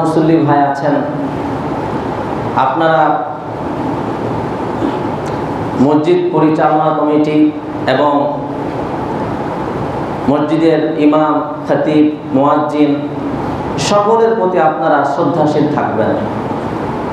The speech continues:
আর এই কথাটা আগেও বলেছি যে ইমাম, মুয়াজ্জিন, খতিব এদের যদি কোনো সমস্যা থাকে আমি ব্যক্তিগতভাবে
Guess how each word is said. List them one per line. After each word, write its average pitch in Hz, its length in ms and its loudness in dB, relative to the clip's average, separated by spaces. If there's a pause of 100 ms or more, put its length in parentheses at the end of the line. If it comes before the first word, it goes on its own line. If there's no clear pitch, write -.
(200)
আর 165 140 2 (960)
এই 170 140 2
কথাটা 185 380 0
আগেও 196 260 2
বলেছি 151 360 0 (520)
যে 117 80 4 (140)
ইমাম, 190 280 4 (720)
মুয়াজ্জিন, 165 520 2 (120)
খতিব 156 340 2 (520)
এদের 180 200 4 (100)
যদি 175 140 4 (100)
কোনো 165 140 4 (100)
সমস্যা 165 360 2 (120)
থাকে - 280 0 (1500)
আমি 196 160 4 (120)
ব্যক্তিগতভাবে 208 840 2